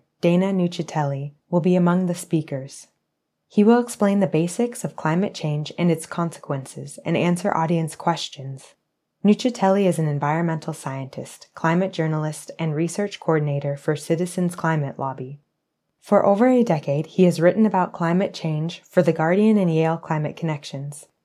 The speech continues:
In twenty sixteen, he received the National Center for Science Education's Friend of the Planet Award for his work. Nuccitelli and other speakers will be introduced by nuclear engineer and Sierra College professor Sterling Bailey. The seminars are free and open to the public.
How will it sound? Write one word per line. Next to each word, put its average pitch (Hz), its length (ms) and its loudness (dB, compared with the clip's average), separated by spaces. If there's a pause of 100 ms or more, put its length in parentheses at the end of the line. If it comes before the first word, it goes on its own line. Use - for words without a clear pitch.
(340)
In 185 100 2
twenty 214 300 2
sixteen, 233 560 0
he 156 160 0
received 156 400 0
the 151 80 -6
National 151 500 -6
Center 160 320 -2
for 156 140 -4
Science 147 420 -6
Education's 143 720 -8 (300)
Friend 185 240 4
of 196 100 0
the 214 80 0
Planet 147 440 -4
Award 131 360 -8
for 143 120 -6
his 139 200 -4
work. - 440 -4 (580)
Nuccitelli 214 580 6
and 220 120 4
other 190 180 2
speakers 156 540 -4
will 156 100 4
be 156 160 0
introduced 175 560 -2
by 143 120 -2
nuclear 170 500 0
engineer 147 560 -4
and 160 180 -2
Sierra 190 320 2
College 165 420 -4
professor 143 560 -6
Sterling 165 540 2
Bailey. 127 460 -6 (300)
The 180 60 2
seminars 220 540 2
are 220 100 2
free 170 300 -2
and 147 100 -4
open 147 340 -4
to 147 100 -10
the 143 100 -4
public. 139 560 -12